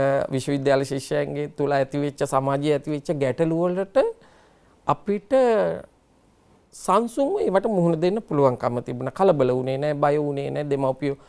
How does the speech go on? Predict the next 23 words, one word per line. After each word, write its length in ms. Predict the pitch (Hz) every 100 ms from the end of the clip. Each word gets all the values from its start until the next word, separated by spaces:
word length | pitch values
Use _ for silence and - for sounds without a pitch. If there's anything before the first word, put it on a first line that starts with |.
| _ -
අපි 220 | 127 143
ආරක්ෂා 520 | 127 120 135 - 151
කරාවී, 380 | 147 147 147 151
අපේ 220 | 131 -
ගුරුවරු 440 | 131 135 139 147 147
අපි 240 | 135 -
ආරක්ෂා 480 | 131 123 131 - 147
කරාවී 480 | 156 147 143 151 151
කියන 320 | - 160 180
විශ්වාසය 480 | 143 - 156 156 190
අපි 240 | 151 139
තුල 240 | 127 123 127
තිබුණා. 380 | 139 - - - _ _ _ _ _ _
මහරගම 480 | 127 143 180 208 226
සිරි 200 | 220 214
වජිරඥාන 680 | 160 139 160 180 185 185 156
දහම් 280 | 135 147
පාසලට 560 | 156 175 175 175 180 175
මං 180 | 180 175
සම්බන්ධ 560 | 175 135 131 147 165 160
වූ-, 240 | 165 165 - _ - _ 143
වීමත් 600 | 151 180 190 208 196 -
එක්කම 480 | 175 - 156 110